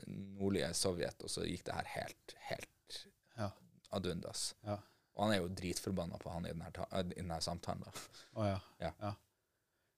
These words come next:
Speaker 2: Hm. Ja, nei, for det er spesielt, for når du faktisk begynner å utforske de personene, så da blir, det er da det blir, egentlig blir interessant. Det er de her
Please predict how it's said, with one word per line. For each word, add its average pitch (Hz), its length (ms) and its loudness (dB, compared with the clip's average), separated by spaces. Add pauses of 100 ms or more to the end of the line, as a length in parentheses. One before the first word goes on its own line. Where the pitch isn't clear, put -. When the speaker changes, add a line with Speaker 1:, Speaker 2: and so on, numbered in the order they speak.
(140)
Speaker 2:
Hm. 113 140 4 (320)
Ja, 123 200 12
nei, 131 220 12
for 151 160 10
det 190 60 12
er 175 80 8
spesielt, 151 340 12
for 117 160 0
når 131 160 6
du - 20 8
faktisk - 460 8
begynner 120 320 6
å 135 80 8
utforske - 380 2
de 98 40 -8
personene, 104 460 -2
så 139 220 10 (1040)
da 151 100 12
blir, 165 200 12
det 123 120 12
er 135 80 12
da 190 120 12
det 120 120 12
blir, 110 200 10
egentlig 127 520 12
blir 104 180 4
interessant. - 680 8
Det 123 160 6
er 120 200 12
de 120 100 6
her 110 300 8